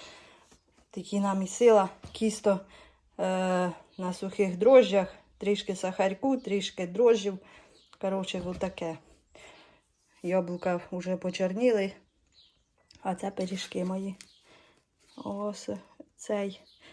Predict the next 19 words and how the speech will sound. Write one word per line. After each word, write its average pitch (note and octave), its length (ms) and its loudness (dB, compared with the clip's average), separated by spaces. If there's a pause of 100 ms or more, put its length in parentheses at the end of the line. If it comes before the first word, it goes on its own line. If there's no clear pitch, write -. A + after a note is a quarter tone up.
(200)
начиночка G3+ 680 -2
просочується. G3 960 -4 (800)
Смакота. F#3+ 720 -4 (1500)
Вирішила G3 640 0
щось, F#3+ 440 -6
дитині F#3+ 540 0
захотілося. G3 840 2 (760)
І G#3 80 -6
ця F#3+ 260 -2
сируха G3 520 0
бігає. F#3 400 0 (500)
<laughs> - 540 4
Дитині A#3+ 460 8
захотілося, G#3+ 800 6
прийшлося F#3 540 0
робити. E3+ 500 0
Ну F3 160 -2
а F3 80 -4
що? F3 240 -8